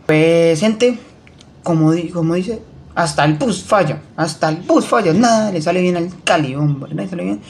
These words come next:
Y pues dicen que, "Si de no ganar ese torneo llegaremos a doce torneos consecutivos sin cele-, sin celebrar el título. El último". Fue en el dos mil quince,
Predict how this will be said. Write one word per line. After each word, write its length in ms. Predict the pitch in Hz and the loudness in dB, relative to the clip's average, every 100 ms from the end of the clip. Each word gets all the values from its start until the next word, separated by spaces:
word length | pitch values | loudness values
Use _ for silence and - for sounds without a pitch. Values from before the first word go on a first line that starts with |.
| - - | -12 -8
Y 80 | |
pues 180 | 165 160 | -4 -4
dicen 240 | 139 147 147 | -4 -6 -4
que, 260 | 151 147 | -4 -4
"Si 60 | 170 | -4
de 120 | 175 | 0
no 100 | 220 | 0
ganar 200 | 214 208 | 2 2
ese 120 | 196 | 0
torneo 240 | 214 185 196 | -2 -2 -2
llegaremos 360 | 196 185 202 185 | 0 0 0 0
a 60 | |
doce 220 | 175 208 | 0 0
torneos 340 | 214 170 156 170 | -2 -2 -2 -2
consecutivos 520 | 196 180 170 175 180 | -6 -8 -6 -6 -6
sin 240 | - 226 | -4 -2
cele-, 280 | 214 190 170 | -2 -4 -8
sin 220 | - 202 | -8 -8
celebrar 300 | 196 175 156 | -6 -4 -4
el 40 | 151 | -6
título. 240 | 180 196 | -6 -8
El 40 | 160 | -8
último". 220 | 180 165 | -6 -4
Fue 80 | 147 | 0
en 60 | 156 | 0
el 80 | |
dos 120 | 165 156 | 0 0
mil 240 | 220 233 | 0 -2
quince, 440 | - 226 196 214 | -4 -4 -4 -6